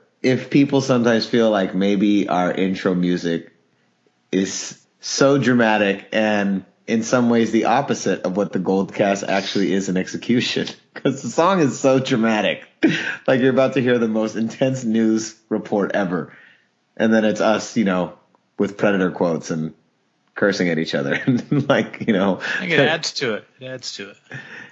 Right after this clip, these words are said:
Speaker 1: You, you think that it adds some drama? Like it helps add to the,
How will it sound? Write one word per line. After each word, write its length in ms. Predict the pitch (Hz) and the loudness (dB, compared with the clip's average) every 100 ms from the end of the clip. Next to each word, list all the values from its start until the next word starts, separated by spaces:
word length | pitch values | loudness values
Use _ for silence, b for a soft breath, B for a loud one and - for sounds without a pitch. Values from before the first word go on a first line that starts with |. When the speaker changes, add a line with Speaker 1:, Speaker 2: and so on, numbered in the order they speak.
| B - | B -2
Speaker 1:
You, 140 | 160 | 2
you 220 | 170 175 175 | 4 4 4
think 180 | 180 156 | 4 2
that 160 | 143 | 2
it 220 | 147 143 | 2 4
adds 220 | 139 143 139 | 2 2 0
some 200 | 143 127 | -2 0
drama? 560 | 120 131 135 147 147 | 2 2 4 2 0
Like 140 | 123 120 | 0 -2
it 80 | - | -2
helps 320 | 127 123 - | -2 -2 -2
add 360 | 123 123 117 | 0 0 0
to 100 | - | -4
the, 320 | 113 107 104 | -2 -2 -4